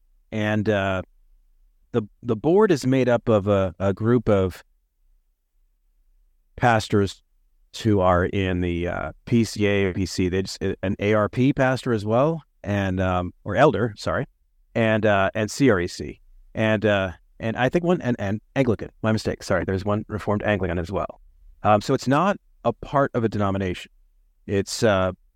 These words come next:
in many ways, it's, you know, it's, it's trying to be classical, and so I know there are colleges out there already now. A lot of this stuff is the tuition's going up, and a lot of these big-time liberal arts institutions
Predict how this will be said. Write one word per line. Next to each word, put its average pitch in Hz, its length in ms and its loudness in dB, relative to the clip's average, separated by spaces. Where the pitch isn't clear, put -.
in 120 160 0
many 131 220 4
ways, 120 380 0
it's, 110 320 -4
you 120 120 0
know, 107 80 2
it's, 107 180 -4
it's - 200 -6
trying 120 200 0
to 127 40 0
be 147 100 2
classical, 113 640 0
and 113 100 -2
so 101 360 -2
I 104 100 -4
know 117 200 4
there 117 180 4
are 110 60 0
colleges 117 520 0
out 107 160 2
there 107 140 0
already 110 240 0
now. 110 280 -2
A 107 40 -2
lot 120 180 2
of 156 60 0
this 117 140 -6
stuff 110 240 -2
is 101 100 -4
the 98 100 -4
tuition's 110 500 -4
going 95 260 -2
up, 120 200 0
and 92 100 -2
a 90 60 -4
lot 110 200 2
of 117 60 -2
these 101 420 -6
big-time 104 680 -2
liberal 107 340 2
arts 110 260 2
institutions 90 1080 -6